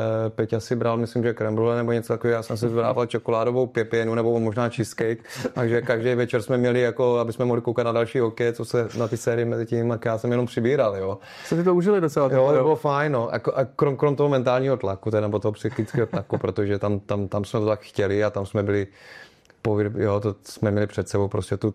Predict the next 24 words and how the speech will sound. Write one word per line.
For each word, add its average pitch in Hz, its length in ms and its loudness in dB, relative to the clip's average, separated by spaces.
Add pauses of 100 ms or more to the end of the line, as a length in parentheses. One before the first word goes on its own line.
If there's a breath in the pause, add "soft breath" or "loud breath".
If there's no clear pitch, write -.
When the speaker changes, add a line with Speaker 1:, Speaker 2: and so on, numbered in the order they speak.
(140)
Speaker 1:
t-, 98 220 -2
ten 101 260 0
cíl 92 400 0
a, 98 40 0 (340)
a 98 220 -4
tak - 260 -6
hrozně 98 300 0
jsme 101 160 -4
to 98 100 0
chtěli, 98 500 0
aby, 101 280 -2
aby 104 200 -4
se 101 140 -4
to 104 100 -4
podařilo, 98 520 0
že 98 180 0 (320 loud breath)
člověk 110 380 0
nespí 101 380 0
kolikrát 98 600 -2
ty, 98 220 0
ty 101 160 -2
noci, 101 280 -2
jako, 101 280 0
té 98 320 0